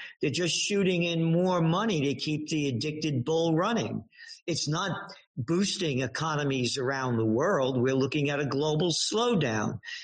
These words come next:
and the numbers are there. And even people like, you know, the, the, uh,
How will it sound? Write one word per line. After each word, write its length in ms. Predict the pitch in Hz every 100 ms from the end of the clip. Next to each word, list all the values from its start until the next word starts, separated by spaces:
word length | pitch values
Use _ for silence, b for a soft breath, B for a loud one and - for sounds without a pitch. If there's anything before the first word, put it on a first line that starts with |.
| B
and 220 | 147 139 135
the 60 |
numbers 560 | 131 147 147 151 156 151
are 80 | 151
there. 480 | 127 127 143 180 - B B
And 160 | 180 165
even 340 | 175 165 156
people 520 | 160 170 170 175 160
like, 400 | 156 151 151 -
you 180 | 151 185
know, 140 | 147
the, 240 | 117 120 117 B B
the, 420 | 127 127 120 113 113
uh, 280 | 107 101